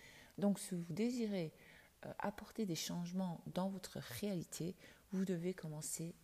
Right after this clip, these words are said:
maintenant. L'exercice, euh, que je vous propose maintenant, l'idéal est de le faire, euh, dès le matin quand vous êtes dans le lit. Vous n'êtes pas encore sorti du lit. Comme ça, toute votre journée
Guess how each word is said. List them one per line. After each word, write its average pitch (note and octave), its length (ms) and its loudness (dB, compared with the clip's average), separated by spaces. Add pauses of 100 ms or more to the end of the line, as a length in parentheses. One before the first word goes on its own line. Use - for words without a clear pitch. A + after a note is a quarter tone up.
(120)
maintenant. D3 640 -4 (520)
L'exercice, A3+ 840 4 (100)
euh, F#3 180 0
que F#3+ 140 0
je F3 80 -2
vous F#3 80 0
propose G#3+ 520 -2
maintenant, E3+ 420 -4 (340)
l'idéal G#3 340 6
est B3 60 4
de G3 100 4
le F#3 60 0
faire, G3 380 0 (520)
euh, E3 140 -4
dès F3+ 180 4
le A3+ 60 6
matin F3+ 480 0
quand E3+ 100 -2
vous F3 120 2
êtes F#3 140 0
dans D#3+ 120 0
le D#3+ 60 2
lit. E3 200 0 (180)
Vous E3+ 60 2
n'êtes E3 180 -2
pas - 140 2
encore G3+ 340 -2
sorti - 360 -6
du E3 160 -2
lit. E3 220 -6 (640)
Comme F3+ 140 0
ça, A#3 320 4 (320)
toute C#4 180 4
votre G#3 300 0
journée F#3 580 2